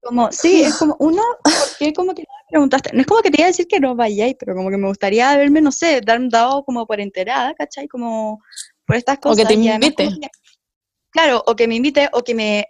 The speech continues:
Speaker 1: o que ni siquiera me diga como, "¿Te molesta?", o "¿Te parece?", como,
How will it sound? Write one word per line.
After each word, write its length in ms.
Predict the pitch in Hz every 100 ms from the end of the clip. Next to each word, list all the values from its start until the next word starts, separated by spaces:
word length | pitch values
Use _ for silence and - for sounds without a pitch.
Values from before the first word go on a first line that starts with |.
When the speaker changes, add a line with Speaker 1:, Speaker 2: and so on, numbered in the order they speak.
| -
Speaker 1:
o 120 | 220
que 120 | 226
ni 100 | 220
siquiera 440 | 220 220 247 285 311
me 140 | 302
diga 360 | 277 277 302 302
como, 920 | 285 254 240 226 220 214 214 208 _ _
"¿Te 100 | 214
molesta?", 840 | 214 196 208 262 - 269 269 269 -
o 760 | 208 202 196 196 190 190 190 196
"¿Te 120 | 190
parece?", 680 | 185 190 226 - - 233 233
como, 720 | 226 226 220 220 214 202 -